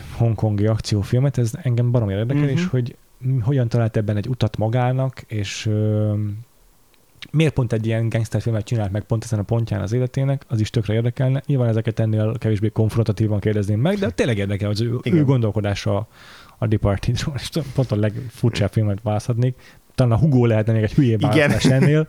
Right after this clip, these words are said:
Speaker 1: <laughs> De az is érdekel egyébként, hogy
Speaker 2: Az is
Speaker 1: Hugót miért
Speaker 2: abszolút
Speaker 1: csinálta meg.
Speaker 2: érdekelne.
Speaker 1: Valójában ezek tök érdekesek, amikor valaki egy ilyen nagyon furcsa
Speaker 2: Nagyon.
Speaker 1: filmet rendez meg, ö, hogy miért. Nyilván a Silence-ről rohadt jót lehetne beszélgetni egy hónapon keresztül a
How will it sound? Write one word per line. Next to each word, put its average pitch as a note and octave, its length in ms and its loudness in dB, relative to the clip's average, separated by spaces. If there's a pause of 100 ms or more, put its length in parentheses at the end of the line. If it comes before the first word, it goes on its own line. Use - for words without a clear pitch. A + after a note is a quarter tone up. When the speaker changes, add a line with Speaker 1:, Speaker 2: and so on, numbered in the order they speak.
(420)
Speaker 1:
<laughs> G#3+ 480 2
De F3+ 100 4
az G3+ 100 4
is A2+ 100 2
érdekel A2 300 0
egyébként, A2+ 240 2
hogy D#3+ 80 4
Speaker 2:
Az B2 80 4
is A2+ 80 2
Speaker 1:
Hugót G#2+ 140 4
miért G#2+ 160 2
Speaker 2:
abszolút A2 200 2
Speaker 1:
csinálta G2+ 200 0
meg. A#2+ 160 2
Speaker 2:
érdekelne. A2 280 -4
Speaker 1:
Valójában E3 540 4
ezek D#3 320 0
tök - 200 0
érdekesek, A2+ 520 0
amikor A2+ 280 2
valaki A2 260 0
egy G#2 120 -2
ilyen G#2+ 120 0
nagyon G#2 240 -2
furcsa - 420 -4 (400)
Speaker 2:
Nagyon. A#2+ 240 0
Speaker 1:
filmet A#2+ 240 2
rendez A2+ 360 2
meg, B2 320 0 (600)
ö, C3 380 2
hogy B2 240 2
miért. B2 460 2 (260)
Nyilván C#3+ 360 2
a B2+ 200 -2
Silence-ről A#2+ 920 2 (200)
rohadt A#2+ 320 4
jót A2+ 180 2
lehetne A2 220 2
beszélgetni A#2 440 0
egy G#2 80 0
hónapon B2+ 400 2
keresztül A2 400 0
a G#2 60 0